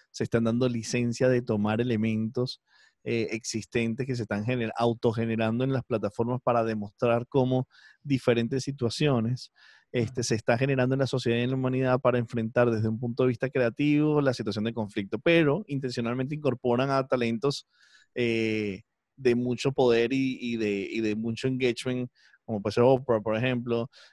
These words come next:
este, que te dan esas, esa sensación de, obviamente todos usando, eh, los mecanismos de produ-,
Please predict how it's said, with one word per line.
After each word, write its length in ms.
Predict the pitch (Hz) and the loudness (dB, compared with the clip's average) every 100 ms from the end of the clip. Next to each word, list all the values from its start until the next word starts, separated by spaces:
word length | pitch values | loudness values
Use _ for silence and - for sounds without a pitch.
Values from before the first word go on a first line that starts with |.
| - | -6
este, 320 | 113 - 117 | -6 -4 -2
que 220 | 113 113 | 0 0
te 140 | 113 120 | 2 4
dan 280 | 120 131 | 4 2
esas, 340 | 143 143 151 - 113 | 0 2 2 0 -4
esa 220 | 135 123 139 | -2 0 2
sensación 520 | 151 139 123 135 143 | 2 2 2 2 4
de, 220 | 151 156 - - - - | 4 4 0 -14 -20 -14
obviamente 500 | - 127 151 156 151 | 0 4 6 6 2
todos 220 | 143 160 151 | 6 8 8
usando, 960 | 151 147 135 139 156 147 123 113 104 117 | 6 6 6 6 8 8 8 6 4 2
eh, 180 | 120 | 2
los 160 | 117 113 | 2 2
mecanismos 480 | 123 117 113 117 139 | 0 0 0 2 2
de 40 | |
produ-, 420 | 135 127 113 110 | 4 2 2 -4